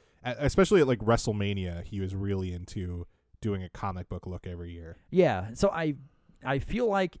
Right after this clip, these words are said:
Speaker 2: at least in, in W C W, this is the first time he's done, like, that sort of, like,
Speaker 1: I think
Speaker 2: uh,
Speaker 1: you're right,
Speaker 2: like,
Speaker 1: yeah.
Speaker 2: a theme. So I just wanted to make sure that was pointed out.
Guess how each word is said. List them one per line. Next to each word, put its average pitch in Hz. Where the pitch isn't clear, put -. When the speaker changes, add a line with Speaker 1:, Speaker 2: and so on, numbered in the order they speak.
Speaker 2:
at 135
least 160
in, 123
in 113
W 123
C -
W, 135
this 123
is 117
the 117
first 135
time 120
he's 107
done, 110
like, 98
that 101
sort 120
of, 104
like, 104
Speaker 1:
I 120
think 117
Speaker 2:
uh, -
Speaker 1:
you're 98
right, 98
Speaker 2:
like, 101
Speaker 1:
yeah. 95
Speaker 2:
a -
theme. 160
So 120
I 117
just 131
wanted 123
to 104
make 107
sure 95
that 85
was 87
pointed 90
out. -